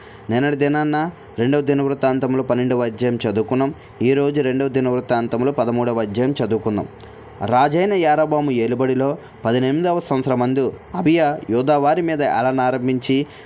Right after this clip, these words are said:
అతడు మూడు సంవత్సరములు యెరూషలేమునందు ఏలెను. అతని తల్లి పేరు మేకాయ. ఆమె గిబియా ఊరివాడైన ఉరియేలు కుమార్తె. అబియాకును యారబామునకు యుద్ధము కలగగా, అబియా నాలుగు లక్షల మంది పరాక్రమశాలుల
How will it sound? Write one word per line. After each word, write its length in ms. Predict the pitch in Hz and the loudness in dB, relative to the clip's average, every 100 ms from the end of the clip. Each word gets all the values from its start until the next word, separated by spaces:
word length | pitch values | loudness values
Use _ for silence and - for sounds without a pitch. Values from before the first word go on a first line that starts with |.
| - | -2
అతడు 280 | 131 165 151 | 0 2 2
మూడు 280 | 147 135 170 | 2 0 0
సంవత్సరములు 560 | 170 160 160 147 147 | 0 0 0 0 2
యెరూషలేమునందు 1000 | 143 139 - 107 131 135 147 143 139 135 - | 2 0 -2 0 0 2 0 0 0 0 0
ఏలెను. 380 | 107 120 127 110 - - - - | 0 2 0 -2 -6 -20 -14 -6
అతని 240 | 107 131 | -2 0
తల్లి 280 | 127 131 180 | 2 2 2
పేరు 260 | 190 180 170 | 2 0 0
మేకాయ. 540 | 123 117 139 131 117 - - - - - | -2 0 2 2 0 -4 -18 -20 -18 -2
ఆమె 480 | 117 160 160 165 175 - 107 | 2 2 2 -2 -4 -8 -4
గిబియా 500 | 117 131 160 165 160 110 | -2 2 2 2 0 0
ఊరివాడైన 680 | 131 147 147 147 147 147 165 - - | 2 2 2 2 0 -2 -6 -12 -4
ఉరియేలు 380 | 113 127 147 170 | 0 2 2 2
కుమార్తె. 600 | - 131 139 135 120 87 - - - - | 0 2 2 2 -2 -2 -8 -20 -16 -2
అబియాకును 680 | 113 131 165 190 180 175 180 | 0 2 2 2 0 0 0
యారబామునకు 1040 | 107 123 143 143 165 190 175 - 160 160 - 110 | 0 2 2 2 2 0 0 0 0 0 -4 -4
యుద్ధము 360 | 120 127 156 | -2 0 0
కలగగా, 600 | 151 117 120 127 127 135 170 - - | 0 0 0 0 2 2 0 -16 -4
అబియా 380 | 113 139 175 170 | -2 2 2 2
నాలుగు 380 | 143 123 143 135 | 0 0 0 0
లక్షల 320 | 135 - 190 | 0 0 0
మంది 240 | 180 160 | 0 0
పరాక్రమశాలుల 1080 | 151 127 131 - 151 143 - 131 139 135 127 | 2 2 0 0 0 0 2 2 2 0 -2